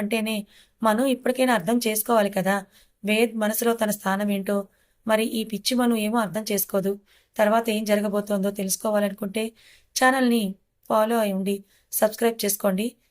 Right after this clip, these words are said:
కథ నచ్చితే లైక్ చేయండి. ఫ్రెండ్స్, మీ అందరికీ ఒక చిన్న మాట, అదేంటంటే మీకు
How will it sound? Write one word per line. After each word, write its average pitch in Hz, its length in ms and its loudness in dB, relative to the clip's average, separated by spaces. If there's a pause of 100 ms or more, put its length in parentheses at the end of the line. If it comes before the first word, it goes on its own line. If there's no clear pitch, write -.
(160)
కథ 214 220 2
నచ్చితే - 340 -2
లైక్ 196 220 0
చేయండి. 196 300 -2 (100)
ఫ్రెండ్స్, 247 300 -2 (360)
మీ 240 140 2
అందరికీ 233 260 0
ఒక 240 120 0 (100)
చిన్న 208 220 0 (120)
మాట, 196 180 -4 (520)
అదేంటంటే 233 600 0 (520)
మీకు 254 240 2